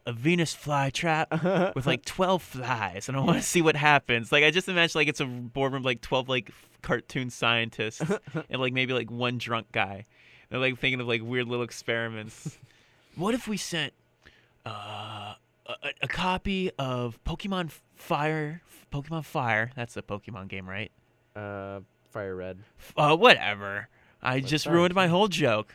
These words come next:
Speaker 2: <laughs>
Speaker 1: What if we sent up a copy of Pokemon Fire Red, and then we sent up a Nintendo D S? Let's see if they can interconnect in space, and if Ash can
Speaker 2: <laughs>
Speaker 1: travel the whole, all the regions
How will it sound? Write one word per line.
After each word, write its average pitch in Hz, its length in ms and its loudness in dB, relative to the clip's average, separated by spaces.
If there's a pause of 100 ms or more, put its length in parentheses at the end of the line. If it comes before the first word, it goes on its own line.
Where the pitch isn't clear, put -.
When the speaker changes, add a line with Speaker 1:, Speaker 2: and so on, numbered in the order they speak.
(100)
Speaker 2:
<laughs> - 120 -12
Speaker 1:
What 151 100 4
if 190 60 4
we 247 60 4
sent 196 180 6
up 160 60 6
a - 20 -4
copy 143 280 2
of 117 100 -2
Pokemon 143 500 -4
Fire 139 500 -4
Red, 117 600 -2 (500)
and 113 120 -8
then 117 120 -4
we 120 80 -4
sent 131 260 -4
up 131 140 -6
a 120 60 -8
Nintendo 143 640 -4
D 135 240 -2
S? 117 380 -4 (320)
Let's - 180 -10
see 147 140 -2
if 135 100 -4
they 127 120 -2
can 113 200 -8
interconnect 147 580 -8
in 117 80 -8
space, - 640 -6
and 120 80 -6
if - 200 -12
Ash 120 300 -2
can 113 180 -8
Speaker 2:
<laughs> - 20 -10
Speaker 1:
travel 110 340 -6
the 92 100 -14
whole, 165 840 -6
all 170 280 2
the 175 120 -2
regions 131 760 -6